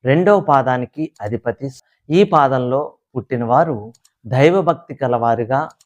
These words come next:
దాన ధర్మాలు చేసేవారిగా, మంచి ముఖవర్చస్సు గలవారిగా, మంచి ఆరోగ్యవంతులుగా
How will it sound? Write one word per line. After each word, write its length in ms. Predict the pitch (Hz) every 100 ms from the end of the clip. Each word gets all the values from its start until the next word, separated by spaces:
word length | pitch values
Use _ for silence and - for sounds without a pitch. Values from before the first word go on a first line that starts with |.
| -
దాన 340 | 113 117 123 156
ధర్మాలు 480 | 151 139 135 127 -
చేసేవారిగా, 760 | 120 107 123 113 117 117 135 151 _ _ _ -
మంచి 440 | 131 190 196 196 135 135 -
ముఖవర్చస్సు 840 | 117 123 180 180 180 _ 165 143 147
గలవారిగా, 680 | 139 131 123 117 113 123 117 - _ _ _ -
మంచి 440 | 117 143 139 135 110 _ _ -
ఆరోగ్యవంతులుగా 1000 | 110 123 147 127 139 131 117 117 107 120